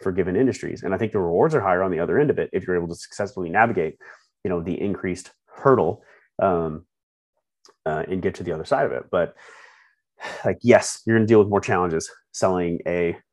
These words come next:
you know, thousand dollar intro program or a three hundred dollar or three hundred fifty or four hundred dollar membership than you are selling a seventy-nine dollar jumpstart that everyone was teaching five years ago, right? Um,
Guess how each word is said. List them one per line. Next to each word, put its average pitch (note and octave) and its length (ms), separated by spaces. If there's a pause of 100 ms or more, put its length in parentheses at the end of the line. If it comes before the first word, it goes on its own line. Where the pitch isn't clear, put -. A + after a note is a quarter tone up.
(180)
you - 60
know, D#2 120 (1300)
thousand G2 340
dollar F2 440
intro F2+ 240
program F2 560
or F#2 200
a D#2+ 200 (280)
three G#2+ 160
hundred G2 160
dollar E2+ 300
or D#2+ 40
three G2+ 160
hundred F#2 160
fifty F2+ 220
or D#2 80
four G2+ 160
hundred F2+ 140
dollar E2 180
membership E2 440 (360)
than F2 120
you F2 160
are E2+ 200
selling E2+ 280
a E2 140 (160)
seventy-nine C#3+ 480
dollar D#3+ 220
jumpstart F3+ 440
that E2+ 80
everyone G2 220
was G2+ 100
teaching A#2 300
five A#2+ 200
years A2 180
ago, D2 220 (220)
right? F2+ 200 (560)
Um, E2 420